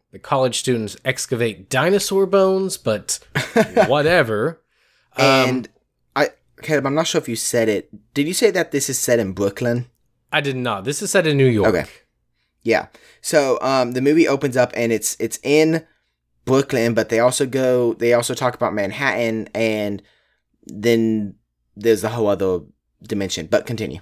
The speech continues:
Speaker 2: Sorry, I just wanted to throw that out there in case people didn't know.
Speaker 1: Yeah, no, no, you're good.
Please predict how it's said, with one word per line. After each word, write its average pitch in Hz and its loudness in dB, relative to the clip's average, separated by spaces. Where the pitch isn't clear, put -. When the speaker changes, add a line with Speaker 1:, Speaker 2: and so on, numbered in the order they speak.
Speaker 2:
Sorry, 101 0
I 110 0
just 120 -2
wanted 131 2
to 117 2
throw 117 2
that 110 4
out 98 0
there 95 -4
in 90 -6
case 98 -4
people - -2
didn't - -2
know. 69 -2
Speaker 1:
Yeah, 127 0
no, 113 -6
no, 101 -10
you're 107 -6
good. 90 -12